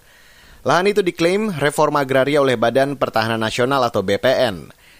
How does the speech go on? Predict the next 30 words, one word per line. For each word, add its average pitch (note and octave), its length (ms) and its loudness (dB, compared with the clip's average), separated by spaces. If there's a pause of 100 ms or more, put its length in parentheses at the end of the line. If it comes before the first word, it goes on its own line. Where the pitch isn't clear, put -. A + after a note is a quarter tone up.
Kasus A2 320 -4
itu B2 240 -2
bahkan A#2 320 0
menyeret A2+ 480 0
sepuluh A2 320 0
warga C#3+ 480 0
masuk A#2 400 -2 (160)
penjara. G2 480 -2 (420)
Saudara, F3 460 0
kita F#3 240 -2
beralih E3 240 2
ke E3 80 0
berita D3 240 0
mancanegara. C#3 800 0
Cina F#3+ 320 -2
telah E3 240 0
melarang D3+ 500 0
masuk D3+ 540 -4
dua D3+ 320 2
cendekiawan C3+ 720 0
Australia B2+ 640 0
anti-Cina C3 640 -2
di G2+ 160 -2
tengah C3 240 -2
meningkatnya B2 680 -2
ketegangan C#3+ 640 0
antara A2+ 300 0
Beijing A#2+ 500 0
dan A2 220 0
Canberra. G#2+ 580 0